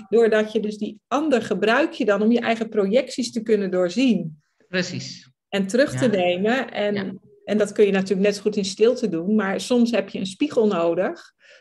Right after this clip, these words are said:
Speaker 1: En dan kan je van daaruit, tenminste, dat zie ik dan het, de positieve be-, be-,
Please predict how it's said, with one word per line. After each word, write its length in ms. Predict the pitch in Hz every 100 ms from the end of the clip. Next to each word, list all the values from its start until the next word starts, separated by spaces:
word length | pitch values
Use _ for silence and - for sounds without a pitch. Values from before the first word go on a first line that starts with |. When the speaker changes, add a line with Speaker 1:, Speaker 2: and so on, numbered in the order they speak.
| _
Speaker 1:
En 180 | - 202
dan 160 | 202 196
kan 160 | 190
je 80 | 185
van 180 | 190 180
daaruit, 600 | 196 247 226 170 202 -
tenminste, 320 | 202 202 -
dat 200 | 196 214
zie 120 | 247
ik 60 | 202
dan 180 | 202 196
het, 100 | 196 - -
de 100 | -
positieve 640 | 226 233 233 214 196 185 - _ _ _
be-, 280 | - 190 180
be-, 160 | 185 185